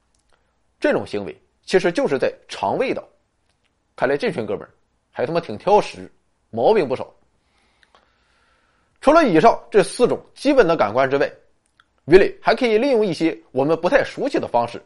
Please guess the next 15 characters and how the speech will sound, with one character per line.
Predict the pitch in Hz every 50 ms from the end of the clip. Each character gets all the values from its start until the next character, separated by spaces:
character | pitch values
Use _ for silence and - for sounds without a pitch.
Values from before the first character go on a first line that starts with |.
| _ _
去 | - -
感 | - 92 95 98
知 | 139 139
世 | - 139 110
界。 | 117 120 - - _ _ _ _ _ _ _ _ _ _ _ _ _ _ _ _ _ _ _ _
比 | -
如 | 196 226 277
一 | 285 320 294
些 | - 233 247 240
鱼 | 175 156
类 | 190 196 - - - _
可 | - - 156
以 | 190 220
感 | 208 - 85 98 107
知 | - 131 147 143